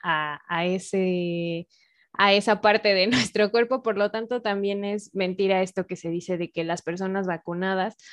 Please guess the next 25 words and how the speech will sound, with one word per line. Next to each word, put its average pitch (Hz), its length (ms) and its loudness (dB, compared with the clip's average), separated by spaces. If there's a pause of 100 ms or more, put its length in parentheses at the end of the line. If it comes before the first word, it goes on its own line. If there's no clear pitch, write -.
(280)
pueden 196 800 4
estar, 180 800 2
eh, 175 560 -2
pues, 185 320 -2
mucho 220 300 2
menos 302 260 2
contagiar 208 480 0
a 202 120 4
otras 202 300 -2
personas, 220 640 -2
pero 185 220 2
ni 180 100 -2
siquiera 202 560 2
pueden 196 300 2
estar 185 260 0
echando 190 460 0
proteína 185 500 -2
spike 170 480 -6
ahí, 170 360 -4 (300)
exhalando, 185 1000 2
eh, 165 260 -2
partes 190 380 2
del 180 180 0
virus, 214 320 -2 (380)
porque 196 800 4